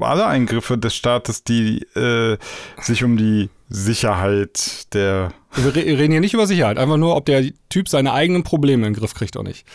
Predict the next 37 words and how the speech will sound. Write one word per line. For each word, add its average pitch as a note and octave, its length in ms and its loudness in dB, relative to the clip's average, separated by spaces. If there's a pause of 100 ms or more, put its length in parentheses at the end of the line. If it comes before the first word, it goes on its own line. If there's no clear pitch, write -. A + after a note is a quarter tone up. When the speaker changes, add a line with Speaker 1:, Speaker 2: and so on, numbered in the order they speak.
(420)
Speaker 2:
Und, B2 520 0
ähm, A#2 280 2 (420)
die, C#3+ 380 0
die C#3 120 2
verbieten D#3+ 340 0
das E3 140 0
ja E3 80 4
auch D#3 60 4
nicht D3+ 140 0
bei C3 80 2
anderen E3 240 4
Sachen. G#2+ 180 -2
Also B2 160 0 (160)
zum C#3 220 2
Beispiel C#3+ 760 0
sind C#3+ 180 0
ja, C#3 360 2 (180)
äh, A2+ 40 0
Psychopharmaka C3+ 840 0
und A2 120 0
so B2 140 2
weiter B2 220 2
sind C3 260 2
ja C#3 140 4
erlaubt, F3 520 0
ja, A2+ 160 0
ist C#3+ 140 -4
ja B2+ 120 0
auch D#3 40 2
Speaker 1:
Ja, D#3+ 60 4
Speaker 2:
nicht, B2 100 6
Speaker 1:
ja. B2 60 4
Speaker 2:
ist - 200 -4
ja E3 80 4
auch D#3+ 40 2
nicht A#2 100 0
ver-, C3 160 0